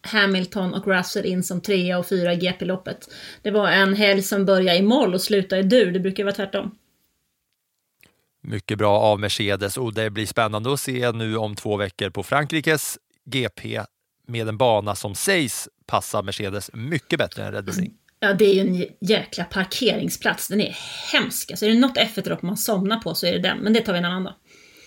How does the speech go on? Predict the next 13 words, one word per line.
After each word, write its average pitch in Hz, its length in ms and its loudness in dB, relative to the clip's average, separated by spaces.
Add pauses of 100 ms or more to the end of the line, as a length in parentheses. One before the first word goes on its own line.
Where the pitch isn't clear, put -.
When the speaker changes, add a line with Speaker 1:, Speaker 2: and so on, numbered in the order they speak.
Speaker 2:
Ja, 165 180 0 (200)
och 185 200 4
fem 160 260 4
plus 127 260 0
då? 104 260 2 (280)
Speaker 1:
Ja, 254 120 6
men 262 140 6
det 254 100 8
måste 247 300 4
ju 233 60 6
ändå 214 240 6
gå 196 220 6
till 196 480 4